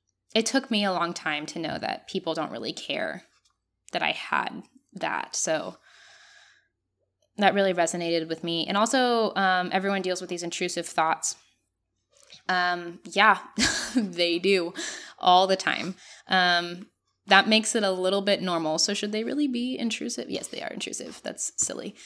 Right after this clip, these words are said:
Um, they, yeah, everyone does. Absolutely everyone. Even if they don't, aren't diagnosed, I'm doing air quotes for the podcast listeners, um, with mental illness, still doing air quotes. Um,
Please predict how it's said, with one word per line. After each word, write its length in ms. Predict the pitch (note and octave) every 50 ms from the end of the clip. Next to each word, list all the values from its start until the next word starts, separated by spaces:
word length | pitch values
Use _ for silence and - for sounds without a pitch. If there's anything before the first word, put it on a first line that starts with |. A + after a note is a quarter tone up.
| - - - _ _
Um, 720 | G#3 G#3+ G3+ G3 F#3+ F#3+ F3+ F3 E3 E3+ E3+ F#3 F#3+ G#3+ - _ _ _ _ _ _ _ _ _ _ _ _ _ _ _ _ _ _ _ _ _ _ _ _ _ _ _ _ _ _
they, 220 | - A3 A3+ A3 - -
yeah, 180 | A#3 F#3+ D#3+ -
everyone 340 | - A#3 A#3 C4+ B3 G3+ F3
does. 280 | - - - - - - -
Absolutely 460 | - F#3 F#3+ - - - B3 G#3+ G#3+ F#3+
everyone. 360 | F#3 F3 E3 - - - -
Even 260 | - A3+ A3+ A#3+ A#3+
if 240 | A3+ A3+ A3 - -
they 560 | G#3+ G3+ G3 F#3+ F#3+ F#3 F#3 F3+ F3+ - - -
don't, 320 | F#3 F#3 F3 F3+ F3+ - - - -
aren't 220 | F#3+ G3 G3 G3+
diagnosed, 1040 | - G3 F#3+ F#3+ F#3 F#3+ F3 E3+ E3+ E3+ F3+ F3 - - - - - - - - - -
I'm 100 | - F3+
doing 340 | F3+ F3 E3+ F3 F3 -
air 100 | F3 F3
quotes 320 | E3+ - - D#3+ D3 - -
for 180 | - F3 E3+
the 140 | F3 G3+ -
podcast 420 | E3+ - D#3+ D3+ - - D#3+ - -
listeners, 480 | D#3+ - - D#3+ D#3 D#3+ D3+ D3+ - - - - - - - - - _
um, 320 | - F3 F3+ F3 E3 E3 E3+
with 160 | E3+ E3+ -
mental 380 | F#3 F3 F3 F3 - F3+ E3 -
illness, 580 | D#3+ D#3 D#3+ E3 E3 D#3 D#3 D#3+ - - - - _
still 220 | - - - E3
doing 260 | D#3+ D#3+ D#3 D#3 -
air 80 | - E3
quotes. 560 | D#3+ - D#3+ D#3 D#3 - - - - - - - - - - - - _ -
Um, 680 | - F#3 F3+ F3 F3 E3+ E3 E3 D#3+ D#3+ D3+ - -